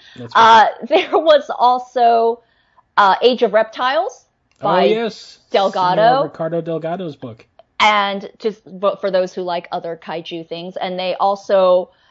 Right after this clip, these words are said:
Speaker 2: have, uh, the big guy, Rusty.
Speaker 1: Oh, yeah.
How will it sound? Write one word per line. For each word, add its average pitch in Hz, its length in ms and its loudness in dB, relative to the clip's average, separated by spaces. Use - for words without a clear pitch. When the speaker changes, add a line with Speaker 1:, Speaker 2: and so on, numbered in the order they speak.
Speaker 2:
have, 190 360 -2
uh, 185 120 2
the 180 100 0
big 208 240 0
guy, 190 220 2
Rusty. 175 720 -6
Speaker 1:
Oh, 120 300 -10
yeah. 107 340 -12